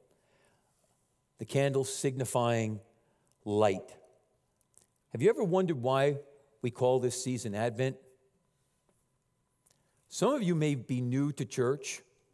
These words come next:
or unfamiliar with this Advent. Why we, and maybe you're curious as to why we would have a,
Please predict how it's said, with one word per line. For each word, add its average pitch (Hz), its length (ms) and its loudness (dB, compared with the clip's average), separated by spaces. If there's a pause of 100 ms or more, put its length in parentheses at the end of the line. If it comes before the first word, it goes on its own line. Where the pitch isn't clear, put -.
(280)
or 123 220 4
unfamiliar 139 640 2
with 113 220 -4
this 117 180 -6
Advent. 120 460 0 (1000)
Why 123 260 4
we, 139 320 2
and 131 140 0
maybe 151 200 2
you're 156 180 2
curious 156 520 2
as 147 140 -2
to 110 100 -4
why 123 360 2
we 127 160 0
would 120 140 -2
have 120 180 2
a, 110 60 -10